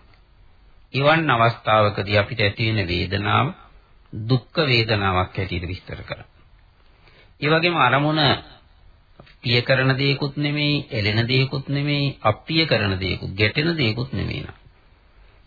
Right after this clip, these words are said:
ඒ අවස්ථාවේදී ඇති වෙන අදුක්කම සුඛ වේදනාව. ඒක මේ ආකාරයට අපිට මේ සිත එක්තැන් කරගැනීමේ කටයුත්ත ආරම්භ කරපු කෙනෙකුට ඇහැ ඔස්සේ සුඛ වේදනා,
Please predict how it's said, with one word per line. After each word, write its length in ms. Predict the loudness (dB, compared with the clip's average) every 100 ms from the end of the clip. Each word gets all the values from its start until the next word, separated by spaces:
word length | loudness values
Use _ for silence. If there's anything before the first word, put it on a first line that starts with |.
| _
ඒ 120 | 2
අවස්ථාවේදී 720 | 4 2 0 2 4 4 2
ඇති 200 | 0 0
වෙන 120 | -2 0
අදුක්කම 640 | 0 2 -2 -2 -2 0
සුඛ 240 | -2 -4
වේදනාව. 520 | -6 -6 -8 -10 -12 -16 -20 -20 -20 -20 -20 -20 -20 -20 -6
ඒක 160 | -2 2
මේ 300 | 2 2 4
ආකාරයට 480 | 4 4 4 2 4
අපිට 300 | 2 0 0 0 0 -4 -18 -20 -20 -20 -20 _
මේ 120 | -4
සිත 260 | -2 -4 2
එක්තැන් 480 | 0 0 0 2 2
කරගැනීමේ 760 | 2 0 2 0 0 0 0
කටයුත්ත 520 | 2 0 2 -2 -2 0
ආරම්භ 460 | 2 4 2 0
කරපු 320 | -2 -4 -4
කෙනෙකුට 520 | -6 -4 -4 -4 -6 -4
ඇහැ 1400 | -4 -6 -10 -20 -20 _ _ _ -20 _ -10 -4 2 4
ඔස්සේ 520 | 4 2 -2 0 2
සුඛ 260 | 0 -2 0
වේදනා, 640 | 2 2 2 0 2